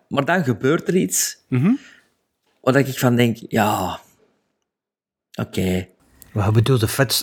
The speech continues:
Speaker 3: de footsteps in the
Speaker 1: The
Speaker 3: fog,
Speaker 1: footsteps in
Speaker 3: effectief?
Speaker 1: the fog,
Speaker 3: Ja.
Speaker 1: ja, ja. Dat
Speaker 3: Dat is geen spoiler, dat is de titel van de film.
Speaker 1: Nee, maar dat vind ik, dan waren ze mij toch al een beetje kwijt, eh,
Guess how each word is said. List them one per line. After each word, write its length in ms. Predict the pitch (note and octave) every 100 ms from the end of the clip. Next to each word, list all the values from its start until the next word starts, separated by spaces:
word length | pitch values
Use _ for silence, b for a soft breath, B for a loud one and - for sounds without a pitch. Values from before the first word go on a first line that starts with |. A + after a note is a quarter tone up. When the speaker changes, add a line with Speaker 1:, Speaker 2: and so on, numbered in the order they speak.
| A#2+
Speaker 3:
de 100 | A2+
footsteps 460 | D#3 - B2 A#2
in 80 | A2
the 60 | G2
Speaker 1:
The 60 |
Speaker 3:
fog, 200 | - A2
Speaker 1:
footsteps 200 | A2 F#2
in 60 | -
Speaker 3:
effectief? 260 | - A#2+ A2+
Speaker 1:
the 60 | -
fog, 240 | F#2 F2+ -
Speaker 3:
Ja. 120 | G2
Speaker 1:
ja, 200 | F2+ -
ja. 160 | D#2 - - -
Dat 240 | B2 B2+ - -
Speaker 3:
Dat 120 | C3
is 60 | -
geen 180 | D3+
spoiler, 380 | B2+ - C#3 D3+
dat 100 | B2
is 60 | G#2+
de 60 |
titel 240 | G#2+ A#2 A2+
van 120 | G#2
de 60 | F#2+
film. 260 | A2 A2+ - B B A2+ A#2
Speaker 1:
Nee, 140 | G#2 - -
maar 140 | A#2
dat 160 | B2+ D#3
vind 240 | E3 D3+
ik, 200 | D3+ - - - - - - - - - - A#2+
dan 180 | C#3+ D#3
waren 200 | C#3+ B2+
ze 100 | B2
mij 100 | A#2
toch 160 | G#2+
al 100 | A2 G2 -
een 60 |
beetje 220 | - - -
kwijt, 480 | E2+ F2 - - -
eh, 440 | - F#2+ - -